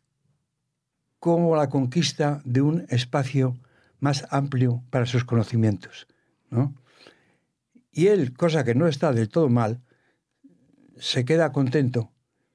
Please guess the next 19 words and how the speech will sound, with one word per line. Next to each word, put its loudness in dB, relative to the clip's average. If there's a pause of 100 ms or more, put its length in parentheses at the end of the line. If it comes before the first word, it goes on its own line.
(800)
con 0
unas 2
cartas -4 (1200)
que 0
recibe 2
del 0
padre 0
de 2
Micol -2 (360)
en 0
la 2
biblioteca, 0
en 0
esa -2 (340)
maravillosa 0
biblioteca, -2
según -2 (380)
cuenta -2
Bassani, -2